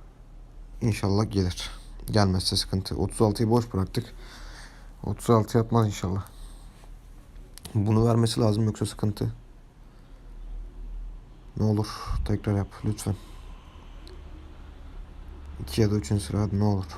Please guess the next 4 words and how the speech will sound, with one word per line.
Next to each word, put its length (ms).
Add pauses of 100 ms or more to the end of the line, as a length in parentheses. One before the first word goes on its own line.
(680)
Sıfır 300
da 80
olur. 260 (2750)
Haydi. 380